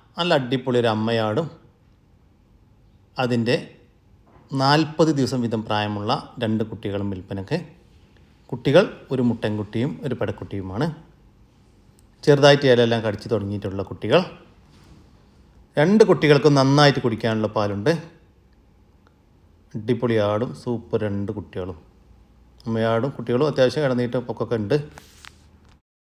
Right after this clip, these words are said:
ചോദിക്കുന്ന പോലെ ഇരുപത്തിരണ്ടായിരത്തി അഞ്ഞൂറ് രൂപയാണ്. മൂന്നും കൂടി ഇരുപത്തിരണ്ടായിരത്തി അഞ്ഞൂറ് രൂപ. കച്ചവടത്തിൻ്റെ ഭാഗമായി വിലയിൽ ചെറിയ മാറ്റമുണ്ടായിരിക്കും. സ്ഥലം വരുന്നത് പെരിന്തൽമണ്ണക്കടുത്ത്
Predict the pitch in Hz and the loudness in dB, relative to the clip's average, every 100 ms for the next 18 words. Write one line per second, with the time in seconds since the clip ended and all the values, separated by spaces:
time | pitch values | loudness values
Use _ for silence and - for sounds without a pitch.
0 | _ _ _ _ - 135 131 120 143 143 | _ _ _ _ -6 -4 0 0 2 0
1 | 147 143 143 123 117 117 117 110 104 135 | 0 -2 -2 -2 0 0 0 -2 -6 -6
2 | 117 107 101 95 95 87 98 104 185 170 | -4 -4 -6 -8 -10 -8 -4 2 2 0
3 | - - _ _ _ _ _ - 139 147 | -8 -20 _ _ _ _ _ 0 4 6
4 | 143 147 196 190 135 131 127 120 113 113 | 8 8 8 6 2 2 2 2 2 4
5 | 110 104 101 131 117 104 98 95 95 190 | 2 0 -4 -2 0 -2 -4 -8 4 4
6 | 165 - - _ _ _ _ _ _ _ | 4 -10 -20 _ _ _ _ _ _ _
7 | _ _ _ _ - 135 131 120 123 131 | _ _ _ _ -4 2 4 4 4 4
8 | 123 123 127 123 151 196 131 127 120 120 | 6 6 6 6 4 4 2 2 0 0
9 | 120 143 135 120 123 120 117 113 113 170 | 4 6 4 2 0 2 2 0 -2 -4
10 | 147 - _ _ _ - 139 131 139 113 | -6 -18 _ _ _ -4 2 4 6 4
11 | 113 117 180 143 113 113 110 107 104 101 | 2 2 0 0 0 0 0 -2 -2 -4
12 | - - | -6 -4